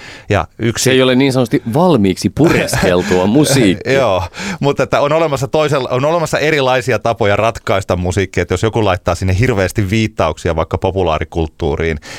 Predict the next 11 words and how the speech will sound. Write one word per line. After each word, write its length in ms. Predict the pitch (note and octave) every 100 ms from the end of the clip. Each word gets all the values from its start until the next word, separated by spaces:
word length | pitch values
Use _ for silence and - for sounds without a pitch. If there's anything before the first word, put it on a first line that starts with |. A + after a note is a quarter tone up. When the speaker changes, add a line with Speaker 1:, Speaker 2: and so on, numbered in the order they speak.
| -
Speaker 1:
ja 220 | F#2+ E2+ -
sitten 280 | G#2+ G2+ F#2+
sitä 160 | G2
ratkaistaan 680 | G#2 A2 - G2+ E2+ - D2+
tuolla 240 | - E2 E2
yhdessä 440 | G2+ G#2+ F2 -
sillain, 400 | E2+ F2+ E2 D#2
että 140 | D2+ F2
mihinkäs 440 | A2+ A#2+ F#2+ D#2+
tässä 260 | - D#2+ G#2
viitataan, 580 | G#2+ G#2 F#2+ - D#2+